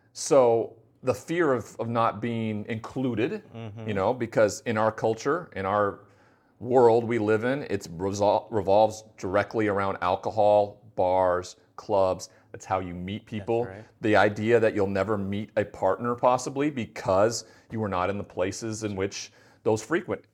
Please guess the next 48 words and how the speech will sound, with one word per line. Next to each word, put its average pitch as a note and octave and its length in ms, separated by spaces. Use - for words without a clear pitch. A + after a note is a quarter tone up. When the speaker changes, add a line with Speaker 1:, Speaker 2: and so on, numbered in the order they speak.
Speaker 1:
When F#2 160
you G2 40
set A#2 280
up A#2 160
blind A#2 260
dates D3 240
and G#2+ 100
things F#2+ 160
like F2 140
that, F2 180
where G2 180
are A2 60
they A2 60
usually A2+ 280
set C3+ 180
up G3 180
at? F#2+ 260
Speaker 2:
Mm-hmm. G2 180
Speaker 1:
Restaurants G#2 580
or A#2+ 80
bars F#2 400
and A#2 100
grills C3 320
and F2+ 100
things F2+ 200
like D#2 180
that. - 260
So, G#2+ 380
um, A2 560
i-, F2+ 60
i-, B2 320
it's B2+ 240
an A#2 200
institution, B2 920
therefore A2+ 400
you A#2 160
believe G#2+ 400
that F2+ 240
will G2 140
be F2+ 180
a - 20
negative G#2 460
for F#2 140
you. D#2+ 180
Like, F2 300
um, F2+ 540
for A#2 260
me, A#2+ 400